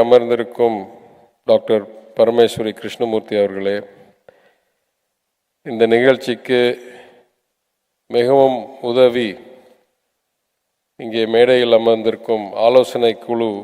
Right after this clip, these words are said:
உறுப்பினர்கள் ஆலி செந்தில்நாதன் அவர்களே, முத்து நெடுமாறன் அவர்களே, வெங்கடரங்கன் அவர்களே, மணி மணிவண்ணன் அவர்களே, மதன் கர்கி அவர்களே, சிவராஜா ராமநாதன் அவர்களே, சுரேஷ் சம்பந்தன் அவர்களே, உதயசங்கர் அவர்களே,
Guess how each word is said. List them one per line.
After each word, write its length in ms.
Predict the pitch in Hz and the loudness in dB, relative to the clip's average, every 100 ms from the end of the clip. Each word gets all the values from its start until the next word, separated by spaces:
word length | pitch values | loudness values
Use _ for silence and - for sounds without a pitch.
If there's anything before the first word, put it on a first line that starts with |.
| - | -4
உறுப்பினர்கள் 680 | 127 131 120 117 107 110 101 90 - - _ 120 | -4 -2 2 2 2 0 -2 -6 -18 -20 _ -2
ஆலி 200 | 123 120 110 | 0 0 -4
செந்தில்நாதன் 640 | 123 123 123 117 113 113 | -4 -2 0 2 2 2
அவர்களே, 340 | 110 107 107 117 110 | 0 0 -2 -4 -4
முத்து 220 | 110 - 123 | -8 -6 -4
நெடுமாறன் 540 | 110 113 117 117 107 104 | -2 -2 2 2 2 0
அவர்களே, 380 | 101 98 101 104 - - _ _ _ _ _ _ _ _ _ - | -2 -4 -8 -10 -12 -20 _ _ _ _ _ _ _ _ _ -6
வெங்கடரங்கன் 720 | 113 - 127 117 117 117 113 | -4 2 4 4 2 2 4
அவர்களே, 340 | 110 104 110 117 110 | 4 2 0 -2 0
மணி 180 | 110 120 117 | -2 -2 -2
மணிவண்ணன் 520 | 113 117 113 113 110 107 | -2 -2 -2 -2 0 0
அவர்களே, 360 | 104 98 104 110 107 - - _ _ 110 | 0 -2 -6 -4 -6 -14 -20 _ _ -4
மதன் 280 | 110 113 - | -2 -2 0
கர்கி 340 | 110 107 - 117 | 0 0 -2 0
அவர்களே, 400 | 107 98 101 107 113 - _ _ _ _ _ _ _ _ | 0 -2 -6 -6 -8 -12 _ _ _ _ _ _ _ _
சிவராஜா 520 | - 117 117 113 113 110 98 | -2 4 8 8 6 2 2
ராமநாதன் 500 | 110 113 117 113 107 104 | 2 2 2 2 2 0
அவர்களே, 340 | 98 101 104 101 - | 0 -4 -4 -4 -6
சுரேஷ் 360 | 113 113 107 113 | -4 -2 -2 -4
சம்பந்தன் 440 | 107 110 107 101 | -4 -4 -4 -4
அவர்களே, 340 | 98 95 98 98 - 113 | -4 -4 -8 -10 -10 -6
உதயசங்கர் 640 | 113 110 - 101 - 101 | -2 -2 -2 -6 -6 -8
அவர்களே, 360 | 98 95 95 98 | -8 -10 -12 -12